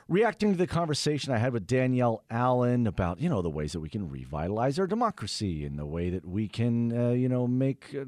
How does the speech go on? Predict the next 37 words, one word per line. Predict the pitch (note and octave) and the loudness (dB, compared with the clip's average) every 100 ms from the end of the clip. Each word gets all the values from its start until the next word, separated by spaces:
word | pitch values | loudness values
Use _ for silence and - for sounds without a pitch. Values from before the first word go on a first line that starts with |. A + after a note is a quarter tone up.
| B2 | -6
Congress | D#3 F#3 D3+ | -2 0 -2
people | - C3 A#2+ G#2 F2+ E2+ | -2 0 0 0 -2 0
more | G2+ G#2+ G#2 G2 F#2+ | 0 2 2 0 -2
responsive | F#2 - A2 F2+ - E2 | -4 -4 -2 -2 -4 -8
to | - F#2 | -6 -4
us. | D2+ - | -4 -4
And | G2 | 0
then | C3+ C3+ | 0 2
here's | C3 D3 B2+ | 2 2 0
a | C3+ | -2
text. | D3 C3+ - | -2 -4 -6
Soothsayer | - G#3 F#3 - D3+ | -2 0 0 2 2
Sam | C3 C#3 D3 C#3 | 2 2 2 0
is | - | 0
here | C3+ | 0
today, | B2+ B2+ | 2 2
and | C#3 | 2
he | A#2+ | 2
says, | B2 G#2+ - - - | 2 0 -2 -12 -4
"Yeah, | G#3 A#3+ | 2 2
and | E3+ | 2
then | G3+ A3 | 2 4
we | D#3 | 4
all | E3 B3 C#4+ | 4 4 4
sit | - E4 | 2 2
around | F4 F4 E4+ | 4 6 4
in | F4+ | 2
a | F4+ | -2
circle | - C#4 E3+ - D#3+ F#2+ | 0 0 0 0 0 2
around | A#2 D#3+ A3 | 2 2 2
the | C4+ | -2
campfire, | - - G#3 F3+ _ C3+ G#2+ F#2 | -4 -2 0 -2 _ -4 -2 -4
passing | - - A3 - A3 | -4 0 0 0 2
around | G#3 G3 | 4 4
and | E3+ | 2
smoking | - - G#3+ G3+ - G3 | -2 -2 2 2 2 0
a | D3+ | 0